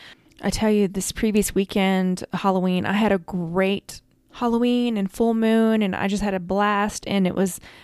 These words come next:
daylight savings. And so the next morning, I just woke up early, e-, even though I went to bed so late. So I'd only gotten, like, four or five hours of sleep, which is not enough sleep. But for whatever reason, my body was just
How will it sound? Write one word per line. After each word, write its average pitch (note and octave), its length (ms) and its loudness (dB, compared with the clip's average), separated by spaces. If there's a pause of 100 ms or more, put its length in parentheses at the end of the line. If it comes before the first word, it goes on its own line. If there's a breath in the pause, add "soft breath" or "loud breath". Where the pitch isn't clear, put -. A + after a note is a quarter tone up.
(120)
daylight G#3 380 4
savings. G3+ 520 2
And F3+ 160 0
so F3 340 4 (360 loud breath)
the G#3+ 80 6
next C4+ 320 6
morning, B3 580 4
I G#3+ 100 2
just D4 220 0
woke A3+ 260 2
up C4+ 320 2
early, G#3+ 580 0 (100)
e-, G3+ 160 0
even A3+ 200 2
though A3 80 2
I G#3 80 2
went G3+ 180 -2
to G#3 60 -6
bed G3+ 220 2
so A3 220 2
late. G3 420 0 (440 loud breath)
So - 140 0
I'd A#3+ 80 8
only C4 220 6
gotten, A#3 320 0
like, G3 200 0
four G#3 280 4
or G#3+ 60 4
five G3+ 280 4
hours G3 300 2
of F3+ 80 -4
sleep, A3+ 300 -2
which - 180 -4
is G3+ 140 0
not G3+ 220 4
enough G#3+ 200 2
sleep. - 380 0
But F#3 240 2
for G3 160 -2
whatever B3 320 2
reason, C4+ 320 4
my G3 120 4
body G#3 440 0
was F3+ 180 -2
just - 400 -4